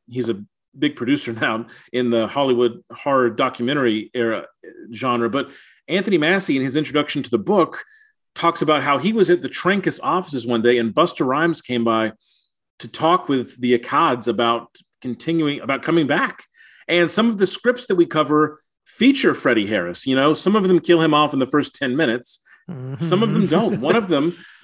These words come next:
Speaker 1: um, actually continues, and he's the main character for the whole movie.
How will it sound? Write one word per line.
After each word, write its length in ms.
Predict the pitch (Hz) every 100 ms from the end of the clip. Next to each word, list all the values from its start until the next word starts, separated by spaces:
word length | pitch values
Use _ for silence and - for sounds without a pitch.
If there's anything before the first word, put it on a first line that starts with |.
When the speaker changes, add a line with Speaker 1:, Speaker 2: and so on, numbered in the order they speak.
| - -
Speaker 1:
um, 540 | 139 143 143 139 143 -
actually 400 | 143 147 - 156
continues, 800 | 151 135 165 175 165 160 - -
and 140 | 139
he's 160 | 143 151
the 80 | 135
main 180 | 151 156
character 360 | 156 160 160
for 100 | -
the 60 | 139
whole 160 | 160
movie. 380 | 147 208 - -